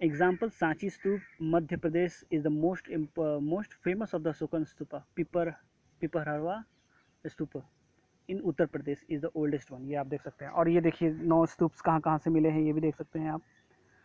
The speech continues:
राजगृह, वैशाली, कपिलवस्तु, अलकप्पा, रामग्रामा, वेद-, वेधापिदा, पावा, कुशीनगर और पिपा लिवना।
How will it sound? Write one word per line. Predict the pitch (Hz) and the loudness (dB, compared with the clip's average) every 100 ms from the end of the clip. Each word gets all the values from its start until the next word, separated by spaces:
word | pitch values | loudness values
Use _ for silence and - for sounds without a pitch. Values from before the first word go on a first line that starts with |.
| _ - | _ 2
राजगृह, | 160 156 147 160 160 | 6 6 6 4 6
वैशाली, | 160 156 160 156 156 | 4 4 2 4 2
कपिलवस्तु, | - 156 160 160 - 165 160 165 - _ - _ _ _ _ _ _ - | 2 0 0 0 -2 -2 0 -2 -10 _ -20 _ _ _ _ _ _ -2
अलकप्पा, | 165 160 - 160 _ 165 165 160 156 _ 165 | 2 2 2 -2 _ 6 6 6 0 _ -2
रामग्रामा, | 151 156 160 147 151 151 156 156 - _ _ _ - | 2 4 4 4 4 4 2 -2 -6 _ _ _ -14
वेद-, | 156 156 156 170 175 | 0 2 2 -2 -2
वेधापिदा, | 160 151 151 147 170 165 - _ _ 175 160 160 156 - - - _ | 0 0 0 0 0 -2 -4 _ _ -2 2 2 2 -4 -20 -20 _
पावा, | 160 156 156 151 | 4 6 6 2
कुशीनगर | - - 165 156 151 | 0 -2 0 0 -2
और | 151 160 - _ | -2 -6 -10 _
पिपा | 170 - 185 185 | -8 -4 -2 -2
लिवना। | 160 143 139 139 | -2 -4 -4 -6